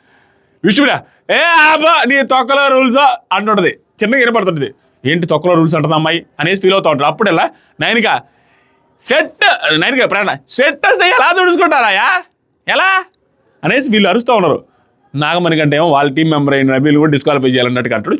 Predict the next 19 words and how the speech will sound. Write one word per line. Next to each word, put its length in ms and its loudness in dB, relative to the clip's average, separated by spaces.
చాలా 240 2
మంచిగా 300 0
చేశాడు 220 0
సంచాలకుడు. 400 -2
లాస్ట్‌కులా, 460 -2
"సరే, 280 -4
ఇంకొక 240 0
ఛాన్స్ 160 -2
అయితే 140 0
ఇవ్వను. 280 0
పృథ్వీ, 180 2
నీకు 140 0
కూడా 180 0
రా. 100 -2
ఇప్పుడు 160 0
నీది 140 2
already 340 0
ఒకటి 180 0
అయిపోయింది 460 -2